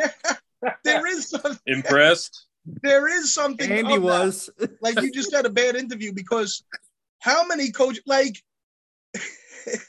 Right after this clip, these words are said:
Speaker 1: Adam Gase had to give a really good <laughs> interview to get the Jet job, right? Like, he had to have, you would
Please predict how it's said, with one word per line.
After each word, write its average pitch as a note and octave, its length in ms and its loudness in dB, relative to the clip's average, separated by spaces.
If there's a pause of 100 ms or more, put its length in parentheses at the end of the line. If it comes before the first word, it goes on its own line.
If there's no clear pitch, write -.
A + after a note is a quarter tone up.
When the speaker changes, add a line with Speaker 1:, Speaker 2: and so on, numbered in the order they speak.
(400)
Speaker 1:
Adam E4+ 360 2
Gase C4 580 -2
had C4 200 4
to B3+ 60 -4
give C4 160 -2
a B3 60 0
really C#4 300 0
good B3+ 220 -2
<laughs> - 20 -2
interview A#3 340 -4
to A3 80 -4
get A3+ 200 0
the G#3+ 80 -12
Jet A3 280 -2
job, F#3 180 -8 (160)
right? A#3 320 -4 (440)
Like, C#4 220 4
he D4+ 120 4
had C#4 140 4 (240)
to E4+ 160 -2
have, E3 140 -2 (220)
you C#4+ 140 0
would D4 140 -6